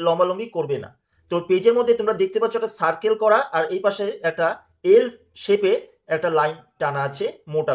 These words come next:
করে, এই মোটাটা যাতে সমান হয়, প্রথমে এই দুটো তোমরা করে নেবে। এই এল শেপে একটুখানি এইরকম থিকনেসে মোটা রেখে এই ড্রয়িংটা করবে হালকা করে, কারণ এই লাইনগুলো মুছতে হবে। আর এই একটা গোল করে নেবে, ছোট করে চেপে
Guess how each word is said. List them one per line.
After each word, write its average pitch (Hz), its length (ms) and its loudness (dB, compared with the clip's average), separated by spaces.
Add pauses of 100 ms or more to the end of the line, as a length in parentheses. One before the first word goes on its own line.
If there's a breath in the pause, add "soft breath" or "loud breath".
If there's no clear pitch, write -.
করে, 147 140 -12 (280)
এই 196 260 4
মোটাটা 214 340 0
যাতে 208 180 0 (280)
সমান 170 280 -2
হয়, - 160 -4
প্রথমে 202 220 -4 (140)
এই 190 120 2
দুটো 180 200 -2
তোমরা 190 240 -2
করে 156 180 -4
নেবে। 113 160 -10 (320)
এই 175 140 0 (180)
এল 226 120 6 (100)
শেপে 226 200 4 (100)
একটুখানি 226 380 -6
এইরকম 214 220 0 (100)
থিকনেসে 208 460 -8
মোটা 196 240 2
রেখে 247 200 -4 (400)
এই 185 160 2
ড্রয়িংটা 175 400 2
করবে 196 200 0 (100)
হালকা 170 300 -2
করে, 208 140 0
কারণ 190 160 -4
এই 170 80 -6
লাইনগুলো 170 300 -4
মুছতে 196 320 -6
হবে। - 140 -6 (340)
আর 147 120 0 (100)
এই 175 140 -2
একটা 208 120 -4 (100)
গোল 160 200 -2
করে 175 180 -4
নেবে, 196 120 -2 (120)
ছোট 156 120 -8 (100)
করে 190 120 -2 (400)
চেপে 196 200 -2